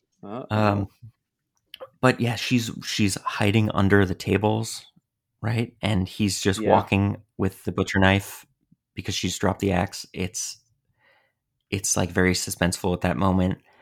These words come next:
Speaker 2: And she jumps up and grabs that f-, flagpole, throws him off the balcony,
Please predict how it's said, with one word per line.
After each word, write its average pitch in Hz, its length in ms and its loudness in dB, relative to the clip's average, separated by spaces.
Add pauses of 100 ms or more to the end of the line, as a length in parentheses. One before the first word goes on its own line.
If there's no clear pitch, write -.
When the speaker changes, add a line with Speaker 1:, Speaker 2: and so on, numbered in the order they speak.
(520)
Speaker 2:
And 95 280 -4
she - 360 -8 (120)
jumps 123 340 0
up 117 220 0
and 98 160 0
grabs 120 400 2
that 117 240 0
f-, - 300 -20
flagpole, 113 680 0
throws 113 340 2
him 113 80 2
off 110 160 -2
the 101 80 -4
balcony, 95 500 2